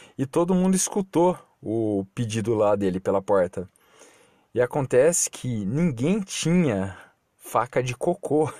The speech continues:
que isso daí era só a família dele, né? Que era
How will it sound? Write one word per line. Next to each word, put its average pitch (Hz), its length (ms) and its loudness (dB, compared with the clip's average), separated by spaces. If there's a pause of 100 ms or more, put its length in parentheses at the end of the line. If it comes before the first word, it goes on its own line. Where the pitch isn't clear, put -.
(120)
que 120 160 -8
isso 123 160 -4
daí 117 120 4
era 139 160 4
só 165 360 2 (440)
a 127 100 -2
família 156 540 0
dele, 131 520 0 (140)
né? 113 260 -4 (120)
Que 117 120 -4
era 147 280 4